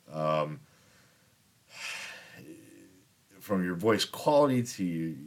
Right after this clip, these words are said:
your pitch, your stress, your emotion, your tone, how you say it, um, is gonna c-, communicate your approval, interest, or lack thereof.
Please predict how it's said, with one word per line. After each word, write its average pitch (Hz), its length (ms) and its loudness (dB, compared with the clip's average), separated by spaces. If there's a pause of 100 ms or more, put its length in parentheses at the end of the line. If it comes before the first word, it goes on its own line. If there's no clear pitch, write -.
your 82 200 -6
pitch, - 460 -4
your 85 100 -8
stress, 120 520 2
your 87 80 -4
emotion, 104 480 -2
your 80 100 -8
tone, 110 560 -2 (460)
how - 300 0
you 135 220 6
say 90 360 2
it, 85 200 -6 (480)
um, 73 440 -6 (1080)
is 123 200 2
gonna 156 240 4
c-, - 280 -2 (220)
communicate 123 540 0
your 101 140 -2
approval, 160 680 2 (880)
interest, 143 600 0
or 95 200 2
lack 120 500 2
thereof. 104 640 -2